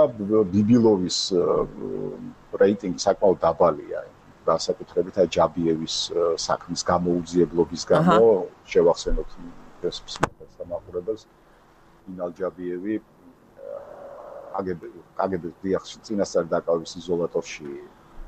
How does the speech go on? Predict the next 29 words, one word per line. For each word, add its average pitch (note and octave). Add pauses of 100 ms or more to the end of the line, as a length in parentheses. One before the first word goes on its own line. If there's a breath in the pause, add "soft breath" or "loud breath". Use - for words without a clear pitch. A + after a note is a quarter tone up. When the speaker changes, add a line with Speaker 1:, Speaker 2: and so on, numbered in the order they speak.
Speaker 1:
აწამეს, F2
მოკლეს, F2+ (180)
ა, F2+
ის D#2+ (120)
ფოტოები, D#2+
დასახიჩრებული D#2+
სხეულის E2
ფოტოები F2+
Speaker 2:
დიახ. D#3
Speaker 1:
გავრცელდა G2
შე- -
Speaker 2:
დიახ, F#3+
Speaker 1:
და C3+
Speaker 2:
საპროტესტო C#3
აქციები C#3
იყო, C3
ასევე B2
Speaker 1:
საპროტესტო A#2
Speaker 2:
გახსოვს. G#2
Speaker 1:
აქციები G#2
იყო A2
და D#3
იქ C3+
ბიბილოვი A#2+
Speaker 2:
აჰა. C#3
Speaker 1:
პირობაზდებდა, G#2
რომ B2
აი, B2
Speaker 2:
აჰა. F2